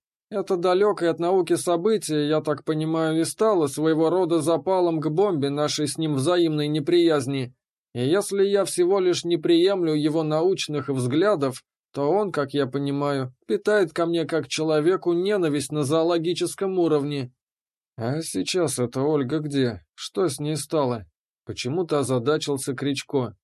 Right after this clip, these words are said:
«Ну как где? Мы с ней поженились», чуть пожав плечами, пояснил Рябинин. «У нас дети, сын и две дочки. Она сейчас дома с детьми в Екатеринбурге,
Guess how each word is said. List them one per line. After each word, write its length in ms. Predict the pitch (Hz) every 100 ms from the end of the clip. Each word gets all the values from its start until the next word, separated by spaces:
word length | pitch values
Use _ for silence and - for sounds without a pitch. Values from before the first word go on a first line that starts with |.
| _ _ _ _
«Ну 260 | 226 240 214
как 280 | 208 160 131
где? 380 | 131 147 127 -
Мы 220 | 226 226
с 80 | 214
ней 160 | 214 202
поженились», 760 | 208 190 214 156 156 156 - _ _ _
чуть 280 | - 208 156
пожав 400 | 151 131 156 -
плечами, 520 | 139 123 160 165 139
пояснил 520 | 123 120 113 143 143
Рябинин. 600 | 139 151 139 127 117 98 _ _ _ _
«У 100 | 131
нас 320 | 180 220 170
дети, 540 | 135 160 196 160 160 127
сын 380 | - 214 226 170
и 40 |
две 300 | 139 156 180
дочки. 600 | 127 160 135 - 147 123 _
Она 280 | - 202 214
сейчас 440 | - 185 196 190 156
дома 360 | 202 196 139
с 40 | 123
детьми 400 | 180 - 170 147
в 60 |
Екатеринбурге, 1000 | 143 151 160 180 185 160 156 143 135 123